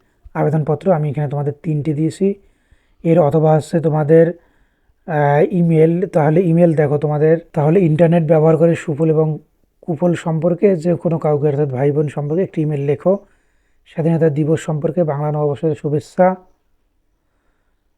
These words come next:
উম, তারপরে হচ্ছে তোমাদের কলেজের অনুষ্ঠান এবং হচ্ছে জরুরি রক্তের প্রয়োজন। এই হচ্ছে তোমাদের ইমেল। দশ নং দেখো, আহ, সারাংশ। তাহলে এর পরিবর্তে তোমাদের আছে ভাব সম্প্রসারণ।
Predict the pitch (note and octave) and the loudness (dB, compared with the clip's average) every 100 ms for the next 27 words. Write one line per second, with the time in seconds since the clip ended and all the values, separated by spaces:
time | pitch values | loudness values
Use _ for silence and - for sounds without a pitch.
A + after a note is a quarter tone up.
0 | _ _ _ D3 C#3 C#3 C3+ - D#3+ D#3 | _ _ _ -6 -2 -2 -4 -2 0 4
1 | D#3+ - D#3+ D#3+ D#3+ D#3+ D#3 D#3 D#3 D#3+ | 2 2 0 0 0 0 0 2 2 2
2 | D3+ D3+ - - D#3+ F3 E3+ C#3+ D3 C#3 | 0 -4 -6 -6 -2 0 0 0 -2 -2
3 | C3 E3 C#3+ D3+ D3 D#3+ D3+ - D3+ C#3 | -4 -4 0 0 0 0 -2 -2 -4 -4
4 | C#3 B2+ B2+ A2+ - _ _ _ _ _ | -6 -4 -6 -8 -12 _ _ _ _ _
5 | _ _ D#3 C#3+ - D3+ D3+ D3+ D3 D3+ | _ _ -2 -2 -2 -4 0 0 0 2
6 | F#3 G#3 - _ _ _ _ _ _ D3 | 2 0 -8 _ _ _ _ _ _ -2
7 | D3+ D3 - F3+ D#3+ D3+ F3+ F#3+ E3+ D3 | 0 0 -2 0 0 0 0 0 0 -2
8 | C#3+ - D3 D#3 C3 D#3+ G3+ - _ _ | -2 -2 -2 -2 -2 -2 -2 -4 _ _
9 | _ _ _ _ _ _ _ _ _ - | _ _ _ _ _ _ _ _ _ -6
10 | D3+ B2+ C3+ C#3 D3+ D#3 D3+ D#3+ D3+ D#3 | 0 2 2 4 2 2 2 2 4 2
11 | D#3 E3 D3+ D3 D3+ C#3+ - D#3 D3+ D3 | 2 -2 0 2 2 2 2 2 2 2
12 | A2+ C3 - D3+ D3+ D3 F3+ G3 | -2 -8 -8 -6 -4 0 0 0